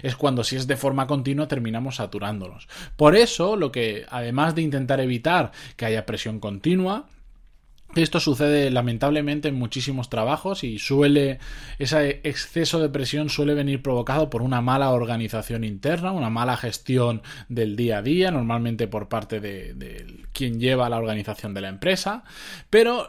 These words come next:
eh, en lo que concierne a nosotros, en lo que está dentro de nuestro círculo de influencia, eh, tenemos que encontrar qué podemos hacer para gestionar de la mejor forma esa presión e incluso ponerla a nuestro favor. Al final,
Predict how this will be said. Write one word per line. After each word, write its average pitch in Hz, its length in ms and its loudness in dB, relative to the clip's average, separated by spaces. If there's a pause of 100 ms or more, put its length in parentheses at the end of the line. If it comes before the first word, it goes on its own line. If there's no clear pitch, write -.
eh, 135 340 -2 (240)
en 147 160 6
lo 147 80 6
que 143 100 0
concierne 156 600 2
a 185 60 0
nosotros, 196 500 -4
en 147 60 0
lo 120 80 -2
que 120 80 -6
está 131 200 -4
dentro 147 380 0
de 139 80 0
nuestro 127 360 -2
círculo 165 640 2
de 139 80 0
influencia, 196 840 0 (420)
eh, 123 140 -4
tenemos 151 400 2
que 180 100 -2
encontrar 165 720 0
qué 151 160 2
podemos 165 480 0
hacer 170 400 -2
para 151 220 2
gestionar 147 500 -2
de 123 80 -2
la 107 100 -6
mejor 107 300 -8
forma 143 300 -4
esa 135 160 -2
presión 175 420 -2
e 170 60 -4
incluso 170 580 -2
ponerla 131 360 0
a 147 40 0
nuestro 120 280 -6
favor. 98 360 -6 (840)
Al 135 140 0
final, 190 480 2